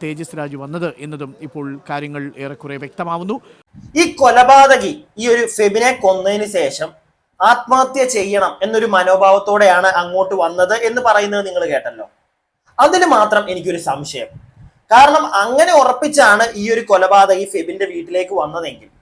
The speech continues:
Speaker 2: ഒരു പർദ്ദയൊക്കെ ഇട്ട് ഫുള്ള് കവേർഡ് ആയിട്ട് വരേണ്ട ഒരു കാര്യമില്ല. പ്രത്യേകിച്ച്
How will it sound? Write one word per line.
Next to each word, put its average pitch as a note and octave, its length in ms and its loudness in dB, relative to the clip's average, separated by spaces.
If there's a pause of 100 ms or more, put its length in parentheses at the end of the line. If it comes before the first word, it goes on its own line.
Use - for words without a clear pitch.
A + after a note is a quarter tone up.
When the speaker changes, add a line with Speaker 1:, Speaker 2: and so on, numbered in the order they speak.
(680)
Speaker 2:
ഒരു C#4 360 -2
പർദ്ദയൊക്കെ A#3+ 600 0
ഇട്ട് B3+ 380 -2
ഫുള്ള് A3 240 -4 (140)
കവേർഡ് G#3 400 2
ആയിട്ട് G#3+ 320 2
വരേണ്ട F3 240 -2
ഒരു F#3 100 -4
കാര്യമില്ല. D3 720 -6 (600)
പ്രത്യേകിച്ച് D4+ 560 0